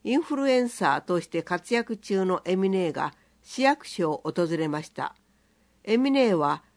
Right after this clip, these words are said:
YouTubeの登録者数約四十万人、Instagramのフォロワー数約十五万人を超える大人気YouTuberです。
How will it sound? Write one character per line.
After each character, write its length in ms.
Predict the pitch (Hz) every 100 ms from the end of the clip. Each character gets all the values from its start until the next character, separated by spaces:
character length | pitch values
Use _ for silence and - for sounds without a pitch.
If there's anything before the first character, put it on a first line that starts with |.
| _ -
YouTube 680 | 240 294 285 285 262 175 151
の 240 | 147 143 _ -
登 220 | 226 226
録 180 | 220 -
者 200 | 202 196
数 420 | - - 131 - _ _ -
約 360 | 240 - 202 202
四 260 | 226 269
十 220 | 247 247
万 280 | 233 214 165
人、 200 | 135 139 - _ _ _ _ -
Instagram 840 | 269 294 285 277 262 247 202 151
の 140 | 147 139
フ 160 | 196
ォ 20 |
ロ 140 | 202 202
ワ 180 | 185 175
ー 20 |
数 380 | - - 135 - _ _ -
約 400 | 233 220 196 -
十 240 | 180 262
五 160 | 277 277
万 260 | 262 254 196
人 220 | 160 147
を 160 | 139 -
超 140 | 170
え 120 | 175
る 220 | 165 147 - _ _
大 240 | 196 254 277
人 260 | 262 254
気 220 | - 196
YouTuber 680 | 214 233 226 214 175 139 139
で 140 | 139 185
す。 240 | -